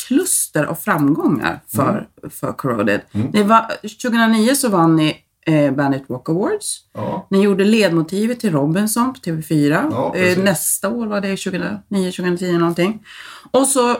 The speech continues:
Speaker 1: också samma år så gick, eh, Exit Transfer in på Sverigetopplistan väldigt högt.
Speaker 2: Mm.
Speaker 1: Och ett av de bäst säljande hårdrockalbumen. Va,
Speaker 2: Mm.
Speaker 1: vad var det som låg bakom det här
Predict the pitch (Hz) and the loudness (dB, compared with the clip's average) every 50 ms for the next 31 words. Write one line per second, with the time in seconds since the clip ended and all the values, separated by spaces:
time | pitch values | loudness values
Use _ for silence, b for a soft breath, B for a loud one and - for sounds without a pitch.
0 | - _ - 247 247 240 - - - - 196 190 185 175 - - - - 196 175 | -4 _ 0 0 0 0 -2 -4 -2 2 2 2 2 0 0 -2 0 2 2 2
1 | 170 - - 240 269 277 262 254 - - 208 196 190 185 175 175 - _ _ - | 2 2 2 2 4 4 2 2 0 -2 0 2 2 2 2 0 -4 _ _ -4
2 | - 180 170 170 165 165 165 - - 170 165 - - 180 170 - - - - 202 | 0 2 2 2 2 0 -2 -2 -4 -4 -4 -4 -6 -6 -6 -8 -8 -8 -4 -2
3 | 208 226 233 233 - - 175 170 165 156 160 151 - 160 147 160 156 156 147 147 | 0 0 0 -2 0 0 2 2 4 2 2 0 -4 -4 -4 -4 -2 -2 -2 -2
4 | 139 139 - - - 160 143 139 - - 147 - - 190 214 - - 277 320 370 | -4 -4 -6 -4 -2 -2 -2 -2 -4 -8 -12 -8 -8 -6 -6 -4 -2 -2 -2 -2
5 | 302 175 160 151 151 - - - _ _ - - - - 110 117 123 143 175 - | -2 -4 -4 -4 -4 -8 -16 -18 _ _ -20 -14 -6 -4 0 0 2 0 0 -2
6 | - - - 233 - - 190 190 - 185 175 175 170 156 147 143 - - - 151 | -4 0 2 2 4 2 0 -2 -2 -6 -4 -2 -2 -2 -2 -2 -2 -2 -2 -2
7 | 147 143 143 139 135 139 135 143 156 - - - - - 220 240 247 202 170 156 | -2 -2 -2 -2 -2 -2 -2 -4 -4 -4 -6 -6 -6 -6 -6 -4 -4 -2 -2 -2
8 | 143 - - 240 254 220 214 - 254 254 247 262 254 254 247 247 247 240 233 - | -4 -2 0 0 2 2 2 2 2 2 2 2 2 2 2 2 0 0 -2 -2
9 | 240 226 220 214 196 196 220 208 196 202 - - 269 277 254 220 185 185 160 139 | 0 0 0 0 2 2 2 2 2 0 -2 -2 0 2 2 2 2 2 2 2
10 | 127 127 | 0 -2